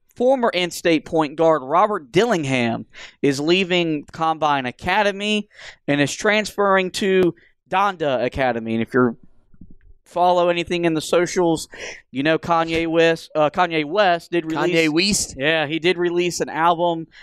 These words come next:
Speaker 1: about a month or so ago called Donda. He's now launching an academy named after that album. And it's pretty big because our whole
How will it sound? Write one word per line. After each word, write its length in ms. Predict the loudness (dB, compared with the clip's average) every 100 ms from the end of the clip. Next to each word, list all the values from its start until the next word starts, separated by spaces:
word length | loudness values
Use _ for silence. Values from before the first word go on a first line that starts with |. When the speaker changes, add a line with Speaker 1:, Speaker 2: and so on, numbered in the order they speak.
| _
Speaker 1:
about 280 | -4 0 0
a 60 | 0
month 260 | -2 -2
or 60 | -6
so 280 | 0 2 2
ago 480 | 2 2 2 0 -6 _
called 320 | -4 -2 -2
Donda. 480 | 0 2 2 0 -2 -4 _
He's 200 | -14 -2
now 180 | 0 0
launching 400 | 2 0 0 -2
an 60 |
academy 680 | -2 0 0 2 0 0 -2
named 360 | 2 0 2 2
after 520 | 0 0 0 0 -2 -12 -20 _
that 260 | -2 0 2
album. 500 | 2 0 0 -4 -6 _ -20 -2
And 80 | -2
it's 100 | 0
pretty 220 | -2 -2
big 340 | 2 0 0 _ -18 -18 _
because 460 | -8 0 0 2 2
our 140 | 0
whole 600 | 2 2 4 2 0 -2